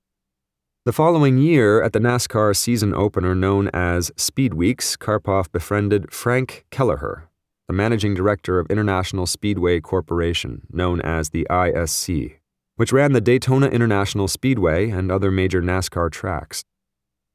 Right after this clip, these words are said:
Within months, I S C signed contracts to lease one thousand five hundred generators for ten years at a cost of one hundred fifty million dollars, according to court filings. But the contracts, marked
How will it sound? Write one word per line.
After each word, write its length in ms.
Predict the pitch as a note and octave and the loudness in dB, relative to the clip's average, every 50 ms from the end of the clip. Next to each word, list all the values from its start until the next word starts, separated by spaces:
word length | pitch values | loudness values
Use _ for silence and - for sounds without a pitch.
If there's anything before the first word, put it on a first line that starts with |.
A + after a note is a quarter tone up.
| _ _ _ - | _ _ _ -2
Within 300 | - C3+ C3+ D#3+ D3+ C#3 | 0 2 4 4 4 4
months, 420 | C#3+ E3 E3 C3+ A2+ - - - - - | 4 4 4 4 2 0 -2 -4 -2 0
I 180 | A2 A#2 A2+ | 2 2 4
S 160 | A2+ G#2+ G2 | 4 2 2
C 240 | - - A2 A2+ A#2+ | 0 0 0 0 0
signed 420 | - - A#2 G#2+ A2 A#2 B2 A#2 - | 2 0 0 2 2 2 0 0 -2
contracts 680 | - A2 A2+ A#2 A2 - G2 F2+ F2 E2 - - - | -2 -2 -2 0 0 0 0 0 0 -2 -4 -6 -6
to 100 | - G#2 | -4 -2
lease 320 | G2 G#2 A2+ A#2 G#2+ - - | 0 0 0 0 0 -2 0
one 220 | G2 G#2+ A#2+ B2+ | 0 0 0 0
thousand 400 | B2 A#2+ A2 G#2+ F#2+ G2 F#2+ F2+ | 0 0 0 0 0 0 0 0
five 260 | - F2+ F2+ F#2 E2 | 0 0 0 0 0
hundred 340 | D#2+ F#2 F#2+ G2+ G#2+ G#2+ G2 | -2 -2 -2 0 0 0 0
generators 480 | F#2 G2+ F#2 E2+ D#2+ D#2+ D#2+ F2 F2 - | 0 0 2 2 2 2 2 0 -2 -2
for 140 | - F2 | -4 -6
ten 380 | D2+ - - G#2 G#2+ G#2 G2 F#2+ | -6 -4 -2 -2 0 0 0 0
years 380 | F2+ E2+ D#2 - - - - - | 0 -2 -2 -4 -6 -10 -8 -6
at 80 | D#2+ | -6
a 40 | F2 | -4
cost 340 | D#2 - F2+ F#2 F#2 - - | -2 0 0 0 0 -2 -4
of 80 | F2 | -4
one 220 | E2+ E2+ F#2+ G#2+ G#2+ | -2 0 0 0 0
hundred 300 | G2+ G2+ F#2 F#2 E2 - | 0 0 0 -2 -2 -4
fifty 260 | - E2+ D#2 - F2+ | -6 -6 -4 -4 -4
million 460 | F2 F#2 F#2+ G#2 G#2 G2+ F#2 E2+ E2 | -2 0 2 2 2 2 2 0 0
dollars, 500 | D#2+ E2+ E2 E2 D2 A#1 G1+ - - - | 0 0 2 0 0 -2 -4 -6 -10 -10
according 320 | D2+ - - F2 F2 E2+ E2+ | -10 -6 -4 -4 -2 -2 -4
to 60 | D#2 | -4
court 260 | - - G2+ - - | -2 0 -2 -2 -2
filings. 640 | - D2+ D2 C#2+ C2 B1 C2+ - - - - - _ _ _ _ _ _ _ _ _ _ - | -2 -4 -4 -4 -4 -8 -10 -12 -14 -16 -16 -18 _ _ _ _ _ _ _ _ _ _ -2
But 200 | A2 C3 C3+ - | 0 0 0 0
the 80 | C3 B2+ | -2 -4
contracts, 800 | - - F#3 G#3 G#3+ - D3+ A#2 G#2+ G2 F#2+ - - - - _ - | -2 0 0 0 0 0 2 2 2 2 0 0 -2 -4 -4 _ -2
marked 360 | G#2+ G#2+ G#2 G2+ - - | 0 0 2 0 -2 -4